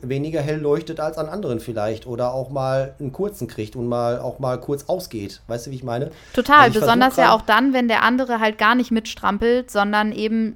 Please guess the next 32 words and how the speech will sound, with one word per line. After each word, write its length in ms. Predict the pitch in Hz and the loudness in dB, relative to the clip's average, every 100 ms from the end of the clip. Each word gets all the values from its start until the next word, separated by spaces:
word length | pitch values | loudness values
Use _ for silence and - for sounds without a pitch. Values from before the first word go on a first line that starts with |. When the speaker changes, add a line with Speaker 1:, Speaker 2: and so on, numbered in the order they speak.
| 208 | -2
Speaker 2:
nur 300 | 214 220 220 | 2 2 4
da 240 | 202 208 | 4 4
sitzt 340 | 226 233 - | 2 -2 -4
und 160 | 208 220 | -4 -2
das 100 | 214 | 2
Licht 240 | 233 226 | 0 2
Speaker 1:
Richtig. 60 | - | 2
Speaker 2:
auf 120 | 190 | 2
sich 180 | - 185 | 0 -8
scheinen 300 | 190 175 180 | -4 -4 -4
lässt. 240 | 175 165 | -8 -8
Speaker 1:
Richtig, 640 | 110 123 139 139 110 107 131 | -4 -4 -4 -4 -6 -6 -12
genau. 340 | - 120 120 113 | -6 -2 0 0
Und 220 | 113 123 | -2 -8
ich 100 | 127 | -8
versuch 380 | - 123 151 160 | -6 -6 -6 -6
gerade 400 | - 135 143 123 | 0 2 2 -2
halt 320 | 131 135 135 | -2 -4 -6
eine 100 | 127 | -6
Lanze 440 | 117 117 160 175 151 | -2 -2 -2 -6 -8
für 120 | 131 | -6
denjenigen 600 | 120 147 165 147 151 151 | -2 -2 0 -2 -2 -4
zu 140 | 143 131 | -6 -6
brechen, 580 | 120 131 135 143 147 165 | -4 -4 -4 -6 -6 -8
der 260 | 113 117 117 | -6 -4 -2
reinkommt 560 | 123 147 147 139 139 | -4 -4 -4 -6 -6
und 140 | 127 123 | -8 -6
das 180 | 117 | -8
Licht 240 | 139 156 - | -10 -10 -6
anmacht 340 | 110 113 131 | -4 -4 -6
und 120 | 123 110 | -8 -6
somit 380 | 120 131 131 | -4 -6 -6